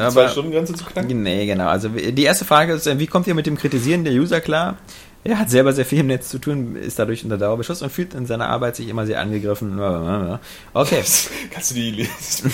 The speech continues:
Speaker 2: mal vernünftig vorlesen, dass sie immer so abtun?
Speaker 1: Ja.
Speaker 2: Die denken danach wieder,
Speaker 1: Ah.
Speaker 2: so, „Alexander.“
Speaker 1: Nee, weil man manchmal die Frage ja schon verstanden hat. Also das ist ja, die Frage war ja das erste. Also wie kommt man mit dem Kritisieren der User klar?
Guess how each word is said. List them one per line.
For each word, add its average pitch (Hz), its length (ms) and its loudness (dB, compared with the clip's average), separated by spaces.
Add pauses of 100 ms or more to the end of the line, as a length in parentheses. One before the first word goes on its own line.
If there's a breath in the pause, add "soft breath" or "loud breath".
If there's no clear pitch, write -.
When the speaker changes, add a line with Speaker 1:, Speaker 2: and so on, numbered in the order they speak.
(200)
Speaker 2:
mal 127 100 -2
vernünftig 113 460 -4
vorlesen, 175 380 -2
dass 127 100 -6
sie 135 160 0
immer 131 140 -2
so 117 160 -2
abtun? - 480 -6 (100)
Speaker 1:
Ja. 139 560 4
Speaker 2:
Die 123 100 2
denken 120 160 -2
danach 143 280 2
wieder, 143 260 6
Speaker 1:
Ah. 196 180 12
Speaker 2:
so, 113 320 6
„Alexander.“ 135 380 2
Speaker 1:
Nee, 214 80 8
weil 214 120 12
man 208 160 10
manchmal 190 280 6
die 180 100 4
Frage 123 280 0
ja 147 140 4
schon 139 160 -4
verstanden 107 480 -4
hat. - 160 -8
Also 101 160 -2
das 98 200 -4
ist 123 120 -4
ja, 120 60 0
die 107 80 0
Frage 127 340 6
war 123 100 8
ja 117 80 8
das 110 140 2
erste. - 300 0
Also 101 200 -2 (140)
wie 117 160 -4
kommt 127 200 -6
man 113 120 2
mit 104 120 -2
dem 107 120 -4
Kritisieren 107 440 -4
der 92 80 0
User 101 240 -2
klar? - 200 -10